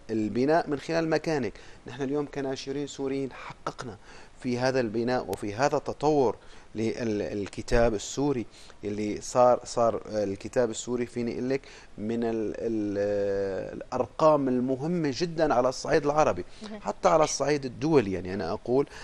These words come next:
Speaker 1: على الصعيد الدولي أيضًا أصبحنا، آه، نواكب، آه، التطور التقني وال-، في الطباعة وأيضًا في ال-، ال-، النشر،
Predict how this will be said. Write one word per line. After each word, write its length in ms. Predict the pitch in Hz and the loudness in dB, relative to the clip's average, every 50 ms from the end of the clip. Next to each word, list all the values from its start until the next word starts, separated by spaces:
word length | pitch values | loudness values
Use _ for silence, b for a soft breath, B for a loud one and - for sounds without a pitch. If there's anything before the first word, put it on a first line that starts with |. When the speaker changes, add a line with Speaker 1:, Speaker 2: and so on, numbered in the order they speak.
| B B B | B B B
Speaker 1:
على 100 | - 107 | 0 0
الصعيد 360 | 110 - - 117 131 151 151 139 | 2 2 2 2 4 4 2 2
الدولي 400 | 131 - 160 180 175 160 139 - | 0 0 4 4 4 4 4 4
أيضًا 340 | - 139 135 143 135 - - | 4 4 4 4 2 -2 -4
أصبحنا، 520 | - - - - 123 117 135 127 127 123 - - | -8 -8 -6 -6 -6 -4 -2 -2 -2 -2 -4 -4
آه، 300 | - 123 113 110 107 101 - B B B B B B - | -4 -2 0 0 0 -2 -4 B B B B B B -6
نواكب، 680 | 104 110 113 117 135 151 147 - - 143 135 123 110 - 69 | -4 2 8 10 10 10 10 10 6 0 0 0 0 -2 0
آه، 880 | 92 104 104 107 104 104 104 104 101 101 101 98 95 92 - - - | 2 4 4 6 6 6 6 4 4 2 2 0 0 -2 -2 -2 -4
التطور 520 | 117 - 107 - - 127 135 127 123 110 | -4 -4 -4 -2 0 0 2 4 2 2
التقني 500 | 107 - - - 131 - - 120 113 110 | 2 0 -2 -2 0 0 0 -2 -2 -2
وال-، 760 | 104 95 95 95 98 95 95 95 95 92 90 87 87 87 85 82 - - | -2 -2 0 0 0 0 0 -2 -2 -2 -4 -4 -4 -6 -8 -10 -10 -6
في 180 | - 113 - - | -4 -4 -4 -4
الطباعة 760 | - - - 101 92 95 110 117 110 107 104 101 104 101 - B B B B B B B B - | -6 -6 -4 -2 2 6 6 8 8 8 6 4 2 0 -4 B B B B B B B B -4
وأيضًا 500 | 95 98 - - 123 123 117 117 117 110 | -2 0 0 0 0 -2 -2 -2 -2 -4
في 380 | 104 - - 117 110 - - 104 | -6 -8 -6 -4 -4 -4 -4 -4
ال-، 0 | |
ال-، 760 | 104 104 101 98 95 98 95 95 92 90 90 90 92 90 85 - | -4 -4 -2 -2 -4 -4 -4 -4 -4 -4 -4 -6 -6 -6 -8 -8
النشر، 520 | 104 104 104 104 120 - - - 131 127 | -10 -8 -6 -4 -4 -4 -4 -4 -4 -4